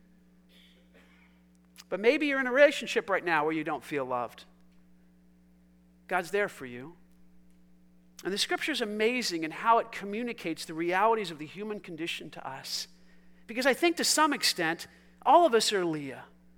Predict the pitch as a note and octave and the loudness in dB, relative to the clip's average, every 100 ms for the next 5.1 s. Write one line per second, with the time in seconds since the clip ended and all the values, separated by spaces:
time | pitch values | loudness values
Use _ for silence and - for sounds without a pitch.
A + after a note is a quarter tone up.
0 | - - - F4+ F#4+ D#4 D4+ C4+ A3+ - | -20 -8 0 2 4 2 2 0 -4 -2
1 | - A#3 C4+ D4+ E4+ C4 A3+ - B3+ - | 2 4 8 10 10 6 0 0 -2 -2
2 | F3+ G3 G#3 F#3+ F3+ A#3 G3 D3+ - - | -4 0 0 0 8 10 10 4 -4 0
3 | C#4 F4+ B3+ D#4 C#4+ A#3+ G#3 A3 A3 A3+ | 4 4 4 2 2 0 0 2 2 4
4 | C#4+ D#4+ E4 B3+ A#3+ - - C#4+ C#4+ A#3 | 6 8 6 2 -4 -6 -4 -2 -2 -4
5 | A3 | -6